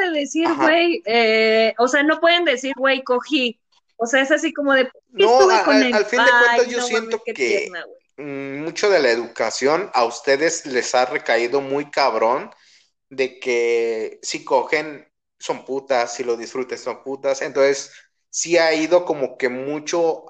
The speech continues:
Speaker 2: al sentido de que no tienen que decir si cogieron o no, no tienen que decir si se masturbaron o no. Y a nosotros nos han dicho, de hecho, yo conozco a vatos que perdieron su virginidad porque su papá o su tío o su primo los llevaron a un putero.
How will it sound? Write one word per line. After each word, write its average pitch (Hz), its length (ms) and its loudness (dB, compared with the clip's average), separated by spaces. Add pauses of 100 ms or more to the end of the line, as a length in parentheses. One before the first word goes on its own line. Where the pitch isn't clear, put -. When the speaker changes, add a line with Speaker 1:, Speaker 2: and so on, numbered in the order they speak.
Speaker 2:
al 117 840 -2
sentido 131 600 -4
de 143 160 -4
que 107 420 -4 (420)
no 147 160 -2
tienen 156 220 -2
que 139 100 2
decir 127 420 0
si - 140 -10
cogieron 123 500 0
o 113 60 -8
no, 147 500 0
no 139 140 -2
tienen 143 240 -6
que 127 120 -6
decir 120 220 -8
si 123 140 -10
se 120 80 -6
masturbaron 113 600 -4
o 107 140 -10 (100)
no. 139 140 -6 (360)
Y 156 100 -2
a 151 40 2
nosotros 165 420 2
nos 160 220 0
han 160 380 -2
dicho, 175 500 -4 (200)
de 156 160 -2
hecho, 156 460 -4
yo 151 140 -4
conozco 185 540 -4
a 113 140 2
vatos 220 580 0 (440)
que 139 120 -2
perdieron 139 360 0
su 190 120 -2
virginidad 139 600 -2
porque 180 280 -2
su 117 220 -10
papá 127 460 0
o 202 120 2
su - 200 -12
tío 151 240 -4
o 185 80 0
su - 180 -10
primo 156 300 -2
los 147 200 0
llevaron 123 420 -2
a 151 40 -4
un 147 140 -10
putero. 214 540 -4